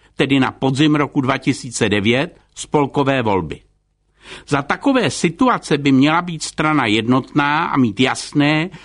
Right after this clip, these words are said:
a důvěryhodné vedení. Velice nepříjemný je jak pro pana Stoibera, tak stranu i důvod, kvůli kterému tak musel učinit.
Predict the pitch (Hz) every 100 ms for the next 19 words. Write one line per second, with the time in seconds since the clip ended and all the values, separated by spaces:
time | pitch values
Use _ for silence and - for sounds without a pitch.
0 | - 117 135 151 160 156 156 151 151 156
1 | 143 135 107 90 76 - _ _ _ _
2 | _ - 151 240 - 160 123 151 - 240
3 | 226 131 117 110 107 - _ _ - 120
4 | 120 147 - 208 208 214 208 147 - 151
5 | 139 131 147 185 185 - - 143 139 160
6 | 202 214 139 127 98 101 - _ _ _
7 | - 196 160 - 160 196 233 196 90 -
8 | 127 123 151 151 202 196 196 - 160 90
9 | 76